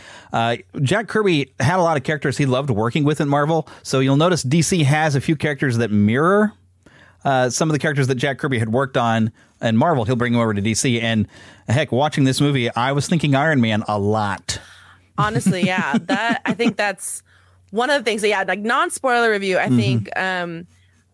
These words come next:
Speaker 2: well, one thing I, I got really, really excited about is because, you know, in the films, the actual, um, let me pull up, make sure I have all the info correctly, but,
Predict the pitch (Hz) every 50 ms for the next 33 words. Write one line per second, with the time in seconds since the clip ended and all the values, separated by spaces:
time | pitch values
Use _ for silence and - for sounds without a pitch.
0 | _ _ - 214 226 226 254 285 294 - 269 240 220 190 185 - - 196 196 208
1 | 185 143 175 180 196 220 220 220 214 202 196 190 190 180 180 175 165 165 - -
2 | 233 262 294 285 247 208 190 180 165 156 147 - - 180 170 185 180 - 196 185
3 | 175 175 160 151 - - - _ _ _ - - - - 202 190 185 175 175 170
4 | - - 202 214 214 208 - - 196 190 180 180 180 175 175 180 175 160 - -
5 | - 185 175 156 160 170 - - - - 190 180 175 170 165 165 - - 160 156
6 | 156 156 151 156 160 170 165 - - 156 147 147 139 - 151 147 - - - 151
7 | 147 147 143 143 135 - - 147 143 143 139 139 139 - - - - - 156 151
8 | 147 143 147 143 147 135 139 151 156 - 151 - - 156 151 156 185 - - 175
9 | 165 156 160 - 151 143 143 -